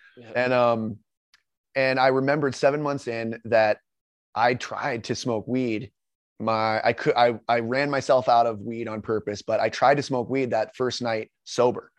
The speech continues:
Speaker 1: Mm.
Speaker 2: You know, um, like, I, I broke into a friend's apartment. I knew he had a, a vape pen. I watched a YouTube tutorial on how to, like, MacGyver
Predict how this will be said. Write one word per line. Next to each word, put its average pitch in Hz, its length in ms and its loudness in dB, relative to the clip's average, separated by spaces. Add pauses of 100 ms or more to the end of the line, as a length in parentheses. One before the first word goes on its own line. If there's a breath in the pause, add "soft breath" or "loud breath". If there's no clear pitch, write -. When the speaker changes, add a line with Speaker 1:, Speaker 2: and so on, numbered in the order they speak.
(320)
Speaker 1:
Mm. 110 220 -20 (100)
Speaker 2:
You 110 100 -4
know, 101 360 -4
um, 107 560 -2 (140)
like, 110 180 0
I, 110 220 4
I 110 80 2
broke 123 260 2
into 123 180 2
a 113 60 0
friend's 120 260 -6
apartment. 110 540 0
I 104 80 -4
knew 117 140 -2
he 117 80 2
had 113 80 4
a, 110 80 0 (240)
a 117 80 2
vape 117 260 -2
pen. 110 480 -2
I 110 80 2
watched 120 460 2
a 120 40 -4
YouTube 120 380 -2
tutorial 113 640 0 (380)
on 113 100 0
how 120 140 4
to, 117 80 4
like, 117 220 2
MacGyver 123 720 0